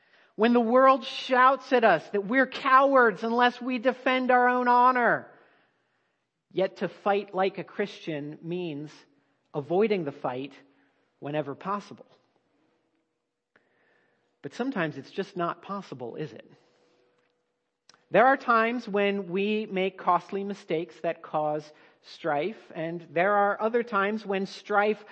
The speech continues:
hunts us down regardless of how hard we try to avoid it. So what do you do then?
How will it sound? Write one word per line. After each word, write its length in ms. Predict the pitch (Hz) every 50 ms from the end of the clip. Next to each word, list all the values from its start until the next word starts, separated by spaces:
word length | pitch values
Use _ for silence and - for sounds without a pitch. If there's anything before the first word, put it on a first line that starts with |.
| - - _
hunts 480 | - - 208 202 202 196 - - - _ -
us 420 | - 208 226 240 233 - - - - - 156 147
down 480 | - 214 214 214 196 180 185 190 190 170
regardless 640 | 180 180 170 196 190 190 202 190 180 180 170 - 190
of 100 | 160 160
how 180 | 165 185 180
hard 300 | 170 185 185 185 180 165
we 140 | 160 180 175
try 240 | - - 170 160 156
to 140 | 151 151 156
avoid 340 | 147 175 202 220 196 -
it. 180 | - - - - _ _ _ _ _ _ _ _ _ _ _ _ _ _ _ _ _ _ _ _ _ _ _ _ _ _ _ _ _ _
So 160 | _ - 156
what 120 | 135 151 143
do 60 | 143
you 80 | 139
do 160 | 131 135 135 127
then? 220 | 143 151 139